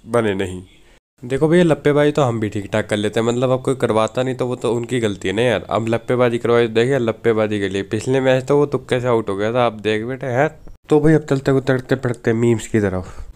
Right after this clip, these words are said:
Whenever Team India needs a breakthrough, Indian captains be like आईसीटी captains। Hello शार्दुल,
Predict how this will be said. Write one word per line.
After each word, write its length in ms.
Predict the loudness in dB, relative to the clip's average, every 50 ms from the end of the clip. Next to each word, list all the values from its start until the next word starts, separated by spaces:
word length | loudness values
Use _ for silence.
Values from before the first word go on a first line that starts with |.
| -4
Whenever 340 | 0 2 2 2 4 2 2
Team 160 | 2 2 2
India 280 | 2 4 4 4 2 2
needs 280 | 4 4 2 2 2 0
a 60 | -2
breakthrough, 500 | 0 0 0 0 0 -2 -4 -2 0 0
Indian 300 | 2 2 2 0 0 0
captains 420 | 0 -2 -2 -2 -6 -6 -6 -6 -6
be 40 |
like 160 | -6 -4 -6 -6 -6 -4
आईसीटी 360 | -4 -4 -4 -6 -8 -10 -8
captains। 520 | -4 -2 -4 -4 -4 -6 -10 -10 -10 -6 -2
Hello 220 | 0 2 2 2
शार्दुल, 600 | 0 2 2 2 2 0 0 0 0 0 0 -4